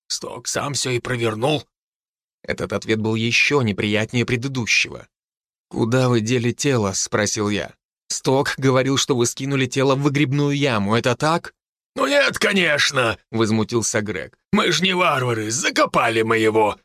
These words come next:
Он махнул в сторону забора из колючей проволоки. "Вон там, между кустами, Сток его закопал". Вот теперь я напрягся ещё сильнее, хоть и допускал, что могу всё же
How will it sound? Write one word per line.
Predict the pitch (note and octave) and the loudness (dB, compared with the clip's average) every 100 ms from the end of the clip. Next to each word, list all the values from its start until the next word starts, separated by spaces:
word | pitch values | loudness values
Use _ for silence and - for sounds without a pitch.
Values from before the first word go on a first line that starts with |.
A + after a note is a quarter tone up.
| _ _ _ | _ _ _
Он | G2+ | 0
махнул | G#2 G2+ B2+ A#2 | 0 0 -2 -2
в | |
сторону | - B2 B2 | 0 0 2
забора | A2+ A#2+ C3+ C3+ | 0 0 2 2
из | A#2 | 0
колючей | - A#2+ A2 A#2+ | 0 0 0 0
проволоки. | C3+ G#2+ G2 - - _ _ - | 0 0 -4 -12 -20 _ _ -20
"Вон | - - D#3+ C3+ | -12 -4 -2 0
там, | A#2+ G#2 G2+ | 0 -2 -6
между | G#2 C3+ G#3+ A3 | -4 -4 -2 -4
кустами, | - A3 - B2+ A#2+ | -2 -2 -2 -2 -2
Сток | - E3 F3+ D3+ | 0 0 0 0
его | C#3 D#3+ | -2 -2
закопал". | C#3 C3 A#2+ - G#2+ G2+ - _ _ _ _ _ _ _ _ _ | -2 -2 -4 0 -2 -2 -6 _ _ _ _ _ _ _ _ _
Вот | - G2 G2+ - | -4 -2 -2 -4
теперь | G2+ F#2+ A#2 B2 | -6 -2 0 0
я | C3 A#2+ | 0 0
напрягся | G#2+ A2 G#2+ - A2 | 0 0 0 -2 -2
ещё | G2 - G#2 | 0 0 0
сильнее, | - A2 B2 D3 A2+ - - | 0 0 0 0 -2 -4 -10
хоть | - A#2+ | -4 -2
и | A#2+ | -2
допускал, | - D3 - G3 | -2 0 2 2
что | D3 C#3 | 2 0
могу | C3 B2+ | 0 0
всё | C3+ D3+ | 0 0
же | B2+ C3 | 0 0